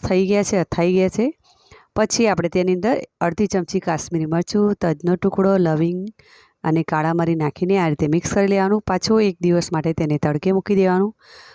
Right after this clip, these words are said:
પછી તેને ખોલીને આ રીતે મિક્સ કરી લેવાનું. મિક્સ કર્યા પછી આપણે કાચની બરણીમાં તેને કાઢી લેવાનું છે. તો સરસ મજાનું આપણું આંબળાનું ગળું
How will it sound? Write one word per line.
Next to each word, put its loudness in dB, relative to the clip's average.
પછી 0
તેને 0
ખોલીને 2
આ 2
રીતે -2
મિક્સ -2
કરી 2
લેવાનું. 2
મિક્સ 0
કર્યા 0
પછી -2
આપણે 2
કાચની 0
બરણીમાં 2
તેને -2
કાઢી -2
લેવાનું 2
છે. -2
તો -2
સરસ -2
મજાનું 0
આપણું 0
આંબળાનું 2
ગળું 2